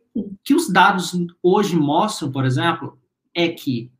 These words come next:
a variante alfa, que já era mais transmissível, cerca de cinquenta por cento mais transmissível do que os vírus ancestrais,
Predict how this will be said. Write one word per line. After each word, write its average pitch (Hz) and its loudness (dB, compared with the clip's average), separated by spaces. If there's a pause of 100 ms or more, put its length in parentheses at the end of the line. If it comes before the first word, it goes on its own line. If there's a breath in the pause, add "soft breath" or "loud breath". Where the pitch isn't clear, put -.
(140)
a 165 0
variante 233 0
alfa, 147 2
que 165 -8
já 147 0
era 226 0
mais 202 0
transmissível, 147 -2
cerca 170 -2
de 160 -8
cinquenta 190 -8
por 185 -14
cento 156 -8
mais 170 -2
transmissível 170 -2
do 131 0
que 170 4
os 139 2
vírus 147 2
ancestrais, 165 -4